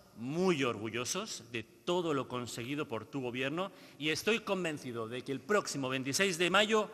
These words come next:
Balear será otra vez socialista. Esta tierra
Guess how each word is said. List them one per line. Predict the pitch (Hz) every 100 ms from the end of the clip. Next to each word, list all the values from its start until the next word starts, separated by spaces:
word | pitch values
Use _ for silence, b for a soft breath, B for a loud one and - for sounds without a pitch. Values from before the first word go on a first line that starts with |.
| - 135
Balear | 170 160 175 208
será | 214 - 165 131 B B B -
otra | 202 214 214
vez | 226 277 - - - -
socialista. | - 165 135 143 151 147 - 90 98 B B B -
Esta | 180 240
tierra | 262 262 277